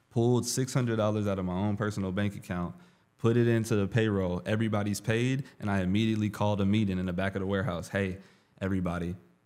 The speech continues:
we are out of money, so if you stick around, it's solely because you believe in us and you believe in the vision. If not, I don't blame you 'cause we don't have money to pay you."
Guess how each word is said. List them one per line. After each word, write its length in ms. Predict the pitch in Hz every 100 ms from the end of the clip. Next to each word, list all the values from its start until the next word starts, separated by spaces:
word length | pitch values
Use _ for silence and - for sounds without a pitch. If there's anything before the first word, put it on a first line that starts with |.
| _ - 95
we 220 | 113 117
are 160 | 95 85
out 160 | 104
of 60 | 110
money, 360 | 110 113 120 123
so 180 | 123 90
if 120 | 98
you 120 | 120 131
stick 260 | - 120
around, 400 | 113 104 120 120
it's 160 | 104 -
solely 380 | - 110 117 117
because 340 | 104 107 101
you 60 | 107
believe 380 | 98 101 104 95
in 100 | 95
us 220 | 104 104
and 100 | 101
you 80 | 98
believe 260 | 98 98
in 60 | 92
the 80 | 92
vision. 380 | 98 92 78 82
If 180 | 107
not, 280 | 101 110 131 -
I 120 | 95
don't 340 | 92 110 98
blame 300 | 101 110 120
you 100 | 123
'cause 180 | 117 92
we 140 | 98
don't 160 | 107 98
have 140 | 101
money 240 | 98 95 92
to 80 | 90
pay 180 | 104
you." 220 | 90 73